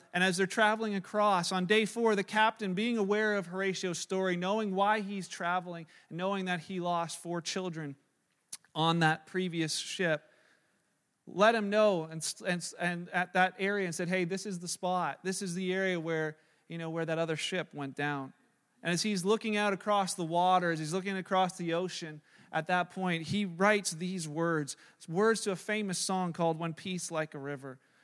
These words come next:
"When peace like a river attendeth my way, when sorrows like sea billows roll, whatever my lot, thou hast taught me to say, 'It is well, it's well with my soul.'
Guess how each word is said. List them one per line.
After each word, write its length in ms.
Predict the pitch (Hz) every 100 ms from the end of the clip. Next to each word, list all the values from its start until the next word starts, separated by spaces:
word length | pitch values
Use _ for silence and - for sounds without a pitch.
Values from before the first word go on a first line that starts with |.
| _ -
"When 180 | 208
peace 480 | - - 247 269 -
like 260 | 214 226 214
a 60 |
river 440 | 196 208 202 180 156
attendeth 540 | 151 - 202 202 190
my 180 | 185 170
way, 360 | 165 160 151 151 _ _ _ _
when 160 | 175 190
sorrows 840 | - - 214 220 220 220 208 185
like 220 | 170 165
sea 420 | - - - 214 202
billows 460 | 165 151 147 131
roll, 400 | 135 135 120 - _ _ _ _ -
whatever 500 | - 156 185 208 202
my 180 | 196 180
lot, 500 | 170 170 180 170 151
thou 280 | 160 175 175
hast 180 | 151 -
taught 320 | - 180 175
me 100 | 160
to 80 | 143
say, 400 | - 185 165 156
'It 80 | 156
is 160 | 143
well, 460 | 135 160 165 123 - _ _ _ _ _ _ -
it's 220 | 147 156
well 460 | 139 151 175 175 160
with 260 | 156 147
my 280 | 143 139 131
soul.' 600 | 127 - - 139 123 110